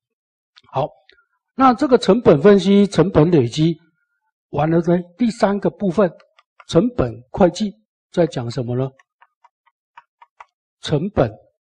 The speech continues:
如何去分摊的？累积就是汇在一起，分摊就是把它拆出去，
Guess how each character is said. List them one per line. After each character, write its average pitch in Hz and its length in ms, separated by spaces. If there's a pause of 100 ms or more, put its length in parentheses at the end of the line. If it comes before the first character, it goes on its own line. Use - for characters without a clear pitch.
(320)
如 151 260
何 131 260
去 135 380 (440)
分 135 240
摊 127 340
的？ 127 100 (1300)
累 170 200
积 262 240
就 247 120
是 233 100
汇 185 280
在 156 220
一 147 60
起， 131 320 (540)
分 226 240
摊 208 200
就 208 120
是 202 40
把 139 300
它 147 80 (460)
拆 160 180
出 147 160
去， 120 260